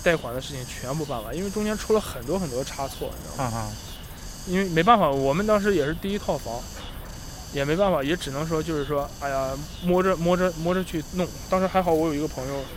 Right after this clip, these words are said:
Speaker 1: 也很帮忙，以前我们队友，要，
Speaker 2: 嗯。
Speaker 1: 要没他的话，我觉得那套，这套房可能现在就没有了。没有的话，我们现在就花更多钱去买这套房。
Speaker 2: <laughs>
Speaker 1: 那时候正好房价涨得实在是太快了。
Speaker 2: 嗯。
Speaker 1: 确实那时候真的很苦，想想，但，但是现在想想还是值得的。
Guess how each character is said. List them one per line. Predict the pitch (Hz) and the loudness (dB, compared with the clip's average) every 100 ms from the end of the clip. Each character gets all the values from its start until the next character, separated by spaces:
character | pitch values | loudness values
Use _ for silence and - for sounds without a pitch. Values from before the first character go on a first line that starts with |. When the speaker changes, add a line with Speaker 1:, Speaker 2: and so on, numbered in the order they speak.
| - | -2
Speaker 1:
也 | 160 | -2
很 | 156 135 | -2 0
帮 | 151 | 0
忙， | 135 135 | 0 -4
以 | |
前 | 143 | -4
我 | 131 | -4
们 | 127 | -4
队 | 147 123 | -4 -4
友， | 107 - - - - - | -4 -8 -10 -12 -8 2
要， | 180 170 | 4 6
Speaker 2:
嗯。 | |
Speaker 1:
要 | 175 | 6
没 | 170 | 4
他 | 175 170 | 4 2
的 | 165 | 2
话， | |
我 | 143 123 | 2 0
觉 | 139 | -2
得 | 156 156 | -2 -2
那 | 165 165 | -2 -2
套， | 160 | -2
这 | - | 0
套 | 175 | 2
房 | 147 135 147 | 2 0 -2
可 | 135 | -4
能 | 131 | -4
现 | 151 | -4
在 | |
就 | 143 | -4
没 | 123 | -4
有 | 123 | -6
了。 | 120 - | -6 -6
没 | 143 | -2
有 | 160 | 0
的 | 143 | 0
话， | 151 | 0
我 | 123 | -2
们 | 135 | -4
现 | 139 | -6
在 | |
就 | 135 131 - - - - - | -6 -6 -8 -10 -12 -12 2
花 | 165 | 4
更 | 160 180 | 4 2
多 | 135 135 | 0 -2
钱 | 131 | -2
去 | 131 | -4
买 | 139 113 | -6 -6
这 | 123 | -6
套 | 123 | -6
房。 | 110 123 - - - 147 113 - - | -6 -8 -10 -8 -4 -4 -4 -6 -10
Speaker 2:
<laughs> | - - - - - - - | -10 -10 -10 -12 -10 -8 -2
Speaker 1:
那 | 220 | 4
时 | 202 | 4
候 | 208 | 6
正 | 220 | 4
好 | |
房 | 160 170 | 2 2
价 | 180 | 2
涨 | - | 0
得 | 151 | -4
实 | - 160 | -2 0
在 | 226 | 0
是 | 175 | 0
太 | - | 0
快 | 143 - | 0 0
了。 | 127 107 | -2 -2
Speaker 2:
嗯。 | 135 120 107 - - - - | -2 -2 -2 -6 -10 -12 -10
Speaker 1:
确 | - | -2
实 | 185 208 | 2 2
那 | 196 | 4
时 | |
候 | 185 175 | 2 0
真 | - 190 | 0 0
的 | 196 | 2
很 | 160 175 | 0 -4
苦， | - 113 | -4 -6
想 | - 170 | -2 0
想， | 170 | 0
但， | 170 180 | 0 0
但 | 208 | 0
是 | |
现 | 180 202 | 2 0
在 | |
想 | 170 170 | 2 0
想 | 151 | 0
还 | 135 | -2
是 | 160 | -4
值 | 147 131 | -4 -8
得 | |
的。 | 127 | -8